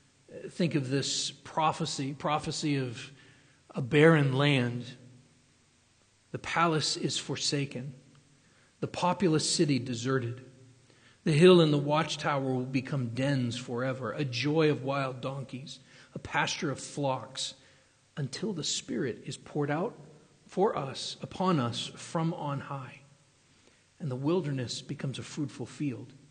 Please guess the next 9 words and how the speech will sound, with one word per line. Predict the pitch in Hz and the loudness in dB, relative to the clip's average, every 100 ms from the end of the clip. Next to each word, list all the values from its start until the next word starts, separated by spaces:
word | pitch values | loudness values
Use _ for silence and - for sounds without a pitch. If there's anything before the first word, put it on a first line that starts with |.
| _ - - | _ -10 0
and | 170 | 2
the | |
fruitful | 139 - 175 - | 2 2 0 -2
field | 127 - 185 131 | -6 0 2 2
is | 117 | 0
deemed | 117 139 139 120 | -2 0 0 0
a | |
forest. | - - 202 135 - - - - - _ _ _ _ - | -6 -6 -4 -2 -4 -10 -14 -16 -20 _ _ _ _ -14
Then | 127 165 175 135 - | -4 0 0 -2 -8